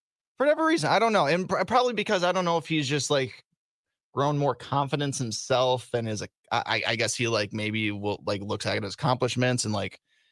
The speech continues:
is like, "Hey, you know what? That's, that, I'm, I'm pretty satisfied with where I'm at in my career, and I'm pretty proud of that and everything." But, like, Cat,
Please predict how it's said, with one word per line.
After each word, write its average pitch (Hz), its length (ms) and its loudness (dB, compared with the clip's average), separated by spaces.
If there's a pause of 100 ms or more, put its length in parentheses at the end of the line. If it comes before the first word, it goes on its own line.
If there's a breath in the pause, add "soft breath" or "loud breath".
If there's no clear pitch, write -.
(140)
is 113 80 0
like, 117 140 2
"Hey, 262 180 8
you 175 140 4
know 196 100 6
what? 240 160 2
That's, 226 280 2
that, 123 220 2
I'm, 170 160 2
I'm 175 200 2
pretty 190 200 2
satisfied 156 560 4
with 135 160 0
where 160 140 4
I'm 151 120 2
at 147 100 2
in 143 80 0
my 143 120 2
career, 135 380 2
and 175 80 -2
I'm 139 80 -2
pretty 143 200 -2
proud 107 300 0
of 117 80 2
that 135 160 4
and 135 100 0
everything." 147 440 0
But, 147 120 2
like, 147 360 0 (720)
Cat, 262 380 2